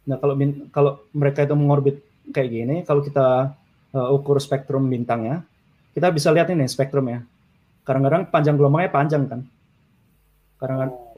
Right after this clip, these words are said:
Speaker 1: waktu dia menjauh, panjang gelombangnya panjang, waktu bintangnya mendekat ke arah kita, panjang gelombangnya jadi pendek.
Speaker 2: Hmm.
Speaker 1: Nah, dari situ kita bisa ukur kecepatan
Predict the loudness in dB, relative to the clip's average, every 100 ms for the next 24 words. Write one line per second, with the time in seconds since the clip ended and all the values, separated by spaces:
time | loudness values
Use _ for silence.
0 | -6 -6 -2 2 4 4 2 2 0 -2
1 | -6 -4 -2 -2 -2 -4 -4 -6 -8 -6
2 | -6 -4 -4 -2 -4 -4 -8 _ _ -8
3 | -6 -6 -8 -6 -4 -2 -4 -4 -8 -16
4 | _ _ -8 -6 -4 -4 -4 -2 -4 -2
5 | -4 -4 -10 _ _ _ _ _ _ _
6 | _ _ -20 -20 _ _ _ _ _ _
7 | -2 -2 -2 -2 0 0 2 2 2 -2
8 | -2 -4 -4 -4 -8 -8 -12 -8 -4 -4
9 | -4